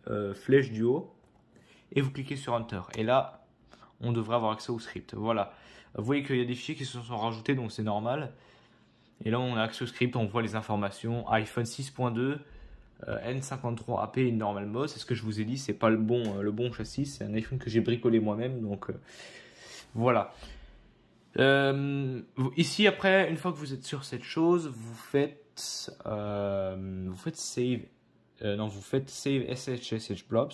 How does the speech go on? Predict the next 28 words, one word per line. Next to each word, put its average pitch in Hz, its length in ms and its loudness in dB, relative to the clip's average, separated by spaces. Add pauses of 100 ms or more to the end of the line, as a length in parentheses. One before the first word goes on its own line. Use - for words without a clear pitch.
(380)
Donc 98 100 -4
vous 95 80 -10
faites - 220 -14 (140)
deux 131 240 6 (800)
et 127 60 6
vous 120 80 4
faites 135 340 -6
un. 107 200 4 (280)
Donc 104 180 -8
deux, 113 300 4
vous 113 240 0
appuyez 120 200 -6
sur 110 160 -6
deux 139 280 6
et 127 60 0
vous 113 180 0
appuyez 135 200 -4
sur 117 200 -10
un. 113 200 4 (440)
Et - 40 -4
ensuite, 110 540 -6 (1600)
il, 113 120 -6
il, 117 200 2
il 110 100 -2
va, 117 240 2
euh, 95 200 -2 (1800)
donc 104 120 -6
là, 127 140 4